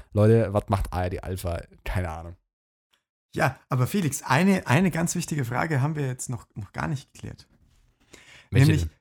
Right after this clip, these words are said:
Speaker 1: denn?
Speaker 2: äh, hätten wir dann irgendein spezielles Thema, das sich so durchzieht, oder, oder würden wir einfach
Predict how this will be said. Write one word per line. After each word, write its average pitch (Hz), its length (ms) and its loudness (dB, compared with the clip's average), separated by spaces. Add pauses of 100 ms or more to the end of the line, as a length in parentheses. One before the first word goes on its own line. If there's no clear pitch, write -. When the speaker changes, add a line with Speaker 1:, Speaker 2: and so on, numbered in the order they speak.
(200)
Speaker 1:
denn? - 180 -6
Speaker 2:
äh, - 40 -14 (220)
hätten 156 320 4
wir 151 100 8
dann 123 320 4 (420)
irgendein 123 520 2
spezielles - 640 -4
Thema, 143 580 -2 (640)
das 151 180 -4
sich - 240 -8 (180)
so 135 140 -4
durchzieht, 165 460 0
oder, 139 200 6
oder 131 260 6 (380)
würden 123 300 4
wir 120 140 6
einfach 113 320 -2